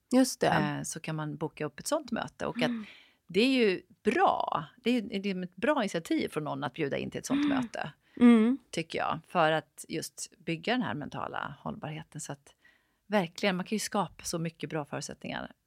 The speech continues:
Speaker 2: med det här i åtanke.
Speaker 1: Mm.
Speaker 2: Och jag tänker också att ibland kan man ju så här, när man vaknar upp på morgonen, känna att "Gud, vad jag är trött, jag har sovit dåligt. Jag måste ha sovit dåligt."
Speaker 1: Mm.
Speaker 2: Men att sova är bara en del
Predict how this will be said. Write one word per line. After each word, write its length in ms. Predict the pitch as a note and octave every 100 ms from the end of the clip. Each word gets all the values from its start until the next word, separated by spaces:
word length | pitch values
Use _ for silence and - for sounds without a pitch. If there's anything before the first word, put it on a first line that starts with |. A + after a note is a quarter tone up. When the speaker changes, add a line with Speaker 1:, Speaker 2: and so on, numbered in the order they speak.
| _
Speaker 2:
med 400 | E3+ E3 D3 D3
det 80 | -
här 280 | C#3+ C#3 C#3
i 340 | - - - -
åtanke. 400 | - A3+ G3 - D#3 _ -
Speaker 1:
Mm. 400 | A#3 A3+ G3+ A#3 _ _ _ _ - - - -
Speaker 2:
Och 60 | D4
jag 180 | D#4 D#4
tänker 240 | C#4 D4
också 220 | - -
att 200 | A#3+ - _ _ _ _ _ _ _
ibland 320 | C4 E4 F#4
kan 100 | F#4
man 100 | D#4+
ju 100 | D#4
så 120 | C4 A3
här, 260 | E3+ D#3+ - _ _
när 100 | -
man 100 | F3
vaknar 300 | D#3+ D3 -
upp 60 | D3+
på 60 | D3
morgonen, 320 | D3+ D3 D3+
känna 280 | C#3+ C#3 C3+
att 360 | - - - _ _ -
"Gud, 140 | F#3+
vad 40 | E3
jag 40 |
är 40 | -
trött, 300 | E3 - -
jag 60 | D#3
har 160 | -
sovit 360 | - E3 D3+ -
dåligt. 420 | - - D#3+ -
Jag 60 | F#3+
måste 200 | - -
ha 40 |
sovit 320 | - - - -
dåligt." 500 | - - - - - _ A#3+
Speaker 1:
Mm. 180 | B3 - - _ _
Speaker 2:
Men 320 | A3 A#3 G#3+ - _ _ _ -
att 140 | G#3+
sova 340 | - A3+ G3 D#4
är 40 |
bara 160 | A3 G3
en 300 | F4+ F#4 G3+
del 380 | - - F#3+